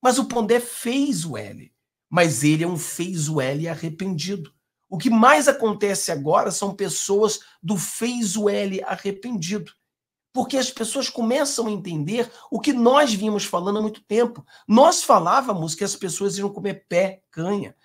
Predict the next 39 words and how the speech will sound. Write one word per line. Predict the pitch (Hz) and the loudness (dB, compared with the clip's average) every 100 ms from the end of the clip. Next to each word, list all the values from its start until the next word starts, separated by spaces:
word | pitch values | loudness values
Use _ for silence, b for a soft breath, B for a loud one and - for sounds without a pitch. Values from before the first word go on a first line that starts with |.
| b b | b b
Nós | 202 262 - | 6 6 6
falávamos | 254 220 254 247 220 185 | 4 6 6 4 0 -4
que | |
as | 202 | -6
pessoas | - 202 214 208 | -6 -6 -6 -6
comeriam | 208 202 202 | -6 -4 -4
pé | 202 196 | -4 -8
de | 190 | -4
galinha. | 208 190 185 220 208 - b b | -4 -4 -4 -4 -6 -12 b b
Nós | 196 233 226 | 2 2 0
falávamos | - 233 196 247 214 233 226 175 139 | 2 2 2 0 0 -2 -2 -4 -4
isso. | 196 247 - - 127 - _ _ _ - | -6 -6 -6 -8 -10 -12 _ _ _ 2
Nós | 262 269 | 4 4
falávamos | 277 233 247 269 247 233 | 6 6 6 4 2 -4
que | - | -6
o | 214 | -8
Lula | 185 240 269 220 | -6 -4 0 0
era | 226 | 0
um | 202 | -2
plano | 196 226 226 | -2 -2 -2
de | 196 | -6
poder. | 226 226 226 156 196 233 - b b b | -6 -2 -2 -2 -4 -4 -6 b b b
Então | 208 277 | 0 2
as | - | 2
pessoas | - 247 262 254 | -2 -6 -4 -6
começam | - 226 277 277 - 254 | -6 -4 -4 -4 -4 -4
a | |
entender | 233 220 175 226 | -6 -6 -8 -8
que, | 233 247 | -6 -4
olha, | 240 | -4
sim, | 220 - 247 254 262 _ _ _ | -4 -6 -4 -6 -8 _ _ _
cara, | 240 233 | -8 -6
o | 180 | -4
Lula | 208 285 214 - _ _ _ - | -2 -2 -4 -10 _ _ _ -2
é | 254 | -2
um | 302 | -2
plano | 214 185 147 | -4 -4 -2
de | 139 | -4
poder. | 139 131 120 92 | -6 -8 -8 -14